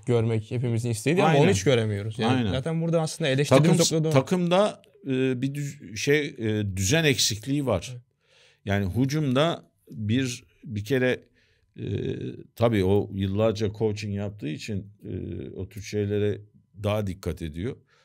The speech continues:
Speaker 2: Yani üç beş hücum şöyle baktık, spacing diye bir şey yok ya. Yani Fenerbahçe'nin en,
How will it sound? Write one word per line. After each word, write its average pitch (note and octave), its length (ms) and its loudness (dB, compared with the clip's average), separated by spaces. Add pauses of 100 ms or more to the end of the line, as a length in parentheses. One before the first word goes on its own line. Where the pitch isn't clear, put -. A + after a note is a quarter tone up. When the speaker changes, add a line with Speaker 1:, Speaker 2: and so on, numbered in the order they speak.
(600)
Speaker 2:
Yani A2+ 160 -16
üç - 260 -10
beş B2 200 -2
hücum G2 240 -2
şöyle G#2 380 -2
baktık, G#2+ 440 -6
spacing C#3+ 560 -4
diye C#3 160 -8
bir C3 40 -8
şey F3 220 -10
yok A#2+ 260 -16
ya. A#2 60 -18 (3000)
Yani G#2 200 -2
Fenerbahçe'nin D#3 1000 0
en, E3 240 2